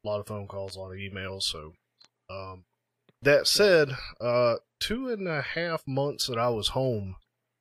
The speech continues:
Speaker 1: uh, went by really fast. So, um, like I, I couldn't tell you where the time went, and I did not, uh, spend nearly as much time with the hobby as I had hoped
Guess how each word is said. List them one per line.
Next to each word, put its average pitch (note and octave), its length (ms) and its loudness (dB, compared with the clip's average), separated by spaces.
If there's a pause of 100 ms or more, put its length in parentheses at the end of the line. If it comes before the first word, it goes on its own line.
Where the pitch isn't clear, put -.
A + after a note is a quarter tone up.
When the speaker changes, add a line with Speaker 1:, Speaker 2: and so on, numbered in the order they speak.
(140)
Speaker 1:
uh, G2+ 380 -2
went A3 200 0
by B2 180 2
really F#2+ 580 -4
fast. C#2 640 -4 (240)
So, G#2+ 680 -4 (680)
um, G2 440 -6 (440)
like A2 100 -4
I, A2 300 -2
I A2+ 60 0
couldn't A2+ 260 -4
tell A#2 160 2
you A2+ 100 0
where G#2+ 80 -2
the G#2+ 80 -4
time C3+ 320 2
went, C3+ 280 -2 (180)
and G#2 560 -6 (160)
I A2+ 160 -2
did G#2+ 180 -10
not, G#2+ 560 -4 (300)
uh, G2+ 320 -4
spend G#2+ 600 -4
nearly A2 360 -2
as G2+ 160 -2
much G#2+ 260 0
time G2+ 460 -4 (760)
with G#2+ 100 -6
the G2+ 80 -8
hobby G#2+ 480 2
as G#2 320 -2
I G2+ 140 -4
had G2+ 120 -6
hoped A2+ 500 -6